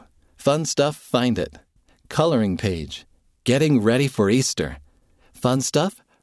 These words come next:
Read Back Riddles. Friend Junior, Come Follow Me for Little Ones. Hi Friends,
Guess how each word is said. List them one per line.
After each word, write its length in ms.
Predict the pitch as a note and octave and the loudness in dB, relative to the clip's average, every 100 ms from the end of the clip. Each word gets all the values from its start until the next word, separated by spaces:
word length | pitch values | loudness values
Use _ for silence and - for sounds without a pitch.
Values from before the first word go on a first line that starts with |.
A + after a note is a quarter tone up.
| - | -8
Read 320 | G2 A#2 A#2+ | 0 0 0
Back 300 | G#2 A#2 G#2 | -2 -2 0
Riddles. 540 | A2 D3 D#2 - - - _ _ _ _ _ - - | 0 2 -2 -6 -10 -14 _ _ _ _ _ -20 -6
Friend 280 | G#3+ A3 | 0 2
Junior, 460 | G#3 B3+ D3 - - _ _ _ _ _ | 4 2 2 -4 -14 _ _ _ _ _
Come 240 | - D#3 F#3 | 0 2 2
Follow 340 | - C#3+ D#3+ | 2 4 4
Me 220 | C#3+ A#2+ | 6 4
for 160 | A#2 B2+ | 2 2
Little 240 | A2+ F2 | 2 -2
Ones. 360 | E2+ E2+ D#2+ - _ _ _ _ _ _ _ - | -4 -6 -8 -12 _ _ _ _ _ _ _ -2
Hi 160 | F#3 | -2
Friends, 500 | - D#3+ D#3+ D#3 - | 2 2 2 -2 -8